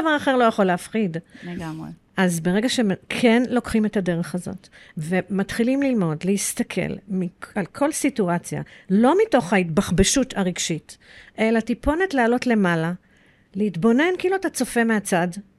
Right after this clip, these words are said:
Speaker 2: בדיוק.
Speaker 1: וממש להסתכל מה באמת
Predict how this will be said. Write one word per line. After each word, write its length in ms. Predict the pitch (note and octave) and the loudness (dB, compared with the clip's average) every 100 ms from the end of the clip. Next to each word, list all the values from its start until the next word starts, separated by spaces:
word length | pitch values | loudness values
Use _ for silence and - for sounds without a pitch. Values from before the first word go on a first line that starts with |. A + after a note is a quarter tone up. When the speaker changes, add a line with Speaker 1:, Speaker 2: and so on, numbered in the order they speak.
| _ _ - | _ _ -12
Speaker 2:
בדיוק. 340 | F3 D#3+ D#3 | -10 -10 -8
Speaker 1:
וממש 500 | F3+ A3+ B3 D#4+ - | -2 0 0 -2 -2
להסתכל 680 | D4 - - D4+ - E4 D#4 | -6 -4 -6 -6 -4 -2 -2
מה 120 | C#4+ F4 - | -4 -4 -2
באמת 1300 | G4 - C4+ C4 B3 A#3+ B3 C4 C4+ C#4+ C#4+ C4+ | -2 -2 -2 0 2 2 4 4 6 6 4 0